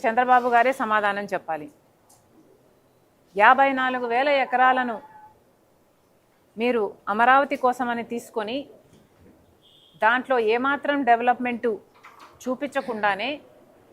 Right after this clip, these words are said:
సెకండ్ ఫేజ్‌గా నలభై నాలుగు వేల ఎకరాలను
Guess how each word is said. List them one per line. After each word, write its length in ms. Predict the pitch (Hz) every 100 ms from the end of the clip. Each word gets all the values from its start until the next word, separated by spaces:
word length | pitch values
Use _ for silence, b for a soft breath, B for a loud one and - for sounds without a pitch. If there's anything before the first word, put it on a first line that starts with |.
| _ _ _ _ _ _ _ _ -
సెకండ్ 340 | 226 294 302
ఫేజ్‌గా 640 | 277 262 262 233 254 294 - _ _ _ _ _ 185
నలభై 380 | 220 262 277
నాలుగు 320 | 269 262 254 254
వేల 240 | 240 240
ఎకరాలను 640 | 226 214 233 254 262 208